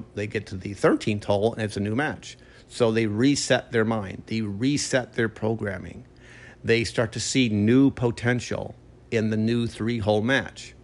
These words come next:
And that's how they start to play better. They're not really aware that they're tapping into the quantum field that way, but that's exactly what you're doing.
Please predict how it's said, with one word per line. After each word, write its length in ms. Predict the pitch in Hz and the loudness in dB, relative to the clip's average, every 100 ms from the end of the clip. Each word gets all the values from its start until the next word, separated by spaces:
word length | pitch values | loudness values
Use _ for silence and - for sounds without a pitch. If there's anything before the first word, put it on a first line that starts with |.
| - - - - - - - | -20 -20 -20 -20 -20 -20 -12
And 200 | 98 104 | -6 -2
that's 340 | 104 127 131 104 | 2 2 0 -4
how 140 | 110 | -4
they 100 | 110 | -4
start 260 | - 107 95 | -2 -4 -4
to 60 | |
play 200 | 95 98 | -4 -4
better. 440 | 92 135 123 78 - - - - - - - | 0 0 0 -4 -12 -20 -20 -20 -20 -20 -8
They're 240 | - 110 110 | 4 6 6
not 300 | 110 104 - | 4 2 0
really 240 | 113 107 | -2 -2
aware 480 | 92 104 113 147 185 | -4 2 6 6 6
that 240 | 160 147 | 2 -4
they're 200 | - 127 117 - - | -4 -4 -6 -14 -4
tapping 420 | 127 131 127 127 | 2 2 2 0
into 280 | 131 120 127 | 0 0 -2
the 300 | 113 120 113 | -2 -2 -2
quantum 420 | - 127 135 127 | 0 2 2 0
field 320 | 120 135 123 | -2 -4 -2
that 180 | 120 113 | -2 -2
way, 220 | 120 127 | -4 -4
but 220 | 127 123 | -4 -6
that's 220 | 113 113 113 | -6 -6 -6
exactly 520 | 98 - 110 110 113 | -4 -2 -2 -2 -8
what 260 | 104 92 | -8 -8
you're 140 | - 90 | -8 -6
doing. 400 | 101 101 69 | -4 -6 -8